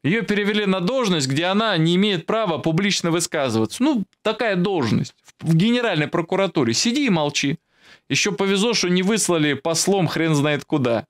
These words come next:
а уже собирались. Или вот, раз и за решеткой человек. Я ж не няш-мяш, всемирно известный символ крымской весны. Вот такие, как Ищенко, отдельные лидеры, такие, как Кагарлицкий, Стрелков,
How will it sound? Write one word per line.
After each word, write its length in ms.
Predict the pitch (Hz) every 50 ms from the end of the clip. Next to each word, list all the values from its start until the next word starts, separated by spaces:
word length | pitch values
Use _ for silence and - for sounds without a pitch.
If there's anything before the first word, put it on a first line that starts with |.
| _ _ _
а 140 | - 127 143
уже 320 | 156 160 165 196 196 180
собирались. 720 | 165 - 185 170 185 180 170 143 120 110 107 110 - - _ _ _ _ _ _ _ _ _ _ _ _ - _ _ _ _ _ _ _ _ _ _ - -
Или 240 | 190 247 254 240
вот, 340 | 202 156 160 175 185 175 - _ _ _ _ _ _ _
раз 320 | - 151 208 247 226 - -
и 40 | 139
за 140 | 123 139
решеткой 480 | 131 135 131 - - 185 190 - - 175
человек. 540 | 160 - 170 151 147 143 135 123 120 - - _ _ _ _ _ _ _ -
Я 220 | 135 170 202 202
ж 80 | 170 175
не 280 | 185 185 180 160 160 - _ _ -
няш-мяш, 640 | 151 185 220 220 175 - - 165 160 147 131 123
всемирно 520 | - - - 160 165 170 160 156 147 160 160
известный 480 | 151 151 160 160 139 - - 131 131
символ 360 | 127 - 170 160 139 135 131 123
крымской 440 | - 147 151 139 156 - - 127
весны. 420 | 127 135 135 - - 123 - 113 - _ _ _ _ _ _ _ _
Вот 120 | - - -
такие, 340 | 226 208 220 240 233 208
как 240 | - 208 208 208 -
Ищенко, 560 | 277 277 220 - 180 147 127 - 113 104 - - _ _ _
отдельные 760 | _ 143 175 180 175 170 208 190 156 135 120 110 110 101 - - _ _ _ _ _
лидеры, 480 | 139 147 156 147 113 123 113 117 117
такие, 300 | - 180 196 196 262 247 -
как 160 | 185 165 -
Кагарлицкий, 840 | - 233 208 202 196 185 160 165 180 190 180 160 - - - 127 113
Стрелков, 720 | - - - 233 233 190 - - - 165 165 147 123 123